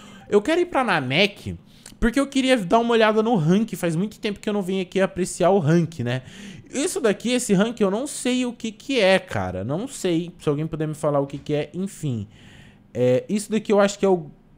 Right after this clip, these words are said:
gasto de Robux, mano. Isso aqui é de Robux. Isso aqui é de Robux, exatamente. Esse aqui é o tanto de ien. Caramba, mano, tem gente com quatorze quadrilhões, mano. E eu achando que se eu pegasse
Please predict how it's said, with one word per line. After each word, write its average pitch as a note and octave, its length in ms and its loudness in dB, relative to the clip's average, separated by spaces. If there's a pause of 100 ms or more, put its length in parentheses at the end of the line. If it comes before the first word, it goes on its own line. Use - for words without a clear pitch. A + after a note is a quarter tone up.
(120)
gasto C#3 480 0
de D3 240 -4
Robux, D3 680 -4
mano. G3 420 -2 (260)
Isso A#2 160 -8
aqui A#2+ 180 -4
é C3 40 0
de B2 140 -6
Robux. B2 840 -6 (1200)
Isso A2 200 -6
aqui G#2+ 180 -8
é A#2 40 -4
de A2 120 -6
Robux, A#2+ 580 -4
exatamente. A#2 800 -6 (420)
Esse C4 280 2
aqui B3 200 -2
é A3+ 40 8
o A3 80 2
tanto G#3+ 420 -2
de A3+ 380 -4
ien. A3+ 280 0
Caramba, E3 560 -2
mano, B2 180 -2
tem D3+ 180 -4
gente E3 240 -6
com E3 120 -4
quatorze E3+ 640 -2
quadrilhões, F#3 840 -2
mano. F#2 320 -6 (280)
E C#3 80 2
eu D#3+ 80 6
achando G3 280 2
que - 80 -8
se - 60 -2
eu F#3+ 80 2
pegasse F#3 480 0